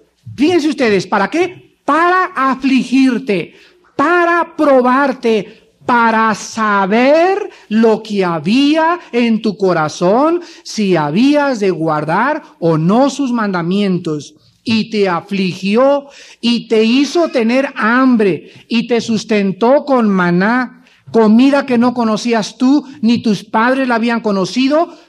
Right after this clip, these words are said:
para hacerte saber que no solo de pan vivirá el hombre, mas de todo lo que sale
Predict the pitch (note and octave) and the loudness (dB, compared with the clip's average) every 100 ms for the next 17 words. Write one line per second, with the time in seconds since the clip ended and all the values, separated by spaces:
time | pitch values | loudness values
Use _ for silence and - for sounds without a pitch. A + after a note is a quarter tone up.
0 | _ _ _ G#3+ G#3 G3+ F#3 E3+ - - | _ _ _ 0 0 0 0 -4 -8 -20
1 | - E3 F3 - D4+ F#4 G4+ E4 C#4 A#3+ | -6 -6 -4 -4 -2 -2 -2 -2 -2 -2
2 | G3 F#3 F3+ G#3 C#4 - - _ - A#3 | 0 2 2 0 -4 -12 -20 _ -2 2
3 | G#3+ G3+ A3+ F4+ F4+ - - D4 C4+ A3+ | 4 4 4 4 2 -2 0 2 4 2
4 | G#3+ - A3+ G#3+ G#3+ G#3 G3+ F#3+ F3+ E3 | 0 0 0 0 0 0 0 0 0 0
5 | D#3+ D#3 A#3 C#4 - - - A#3+ G#3 F#3 | -2 -2 -2 -2 -8 -10 0 2 2 0
6 | E3 D3+ - F#3 A#3 C4+ C4+ A#3+ G#3+ - | -2 -4 -2 0 2 2 0 -2 -4 -4
7 | A3+ G3 E3 A3 A3+ | -2 -2 0 -2 -4